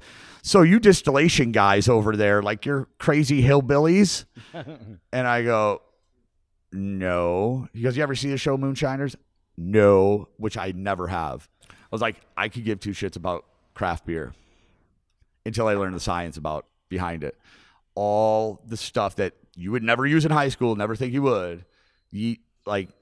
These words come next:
Speaker 1: math formulas, all the physics, all the chemistry, all the mixing, everything that has to go into it, uh, conversion of amylase, grains, um, every day,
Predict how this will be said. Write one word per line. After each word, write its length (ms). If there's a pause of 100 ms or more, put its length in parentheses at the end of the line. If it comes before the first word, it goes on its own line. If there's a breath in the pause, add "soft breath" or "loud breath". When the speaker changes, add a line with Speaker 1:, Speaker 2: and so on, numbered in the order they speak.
(300)
Speaker 1:
math 520
formulas, 1040 (1300 soft breath)
all 280
the 300
physics, 600
all 260
the 100
chemistry, 600
all 260
the 80
mixing, 560
everything 400
that 100
has 300
to 80
go 180
into 300
it, 240 (120)
uh, 440
conversion 560
of 240 (500 soft breath)
amylase, 1200 (100)
grains, 840 (640)
um, 380 (320)
every 240
day, 300